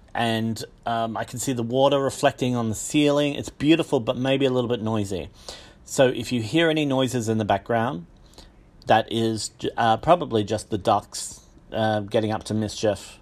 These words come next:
and enjoying the sunny weather. Talking of sunny weather, this is a good segue. <laughs> There is some delicious looking new vegan ice cream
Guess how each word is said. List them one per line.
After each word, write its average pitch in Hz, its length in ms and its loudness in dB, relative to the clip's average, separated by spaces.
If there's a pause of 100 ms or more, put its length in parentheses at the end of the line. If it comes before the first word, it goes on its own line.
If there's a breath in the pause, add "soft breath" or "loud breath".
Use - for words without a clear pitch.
(220)
and 113 100 -4
enjoying 107 340 0
the 104 100 -4
sunny 104 280 -4
weather. 107 320 -2 (1200 loud breath)
Talking 156 400 2
of 104 80 0
sunny 117 300 2
weather, 107 480 0
this 120 200 0
is 127 120 -4
a 131 40 0
good 107 160 -2
segue. 95 520 -4 (1300 loud breath)
<laughs> - 100 -18
There 160 260 6
is 147 200 0
some 127 280 0 (460)
delicious 127 640 2
looking 123 360 0
new 110 320 0
vegan 120 440 -2
ice 131 260 0
cream 98 420 -6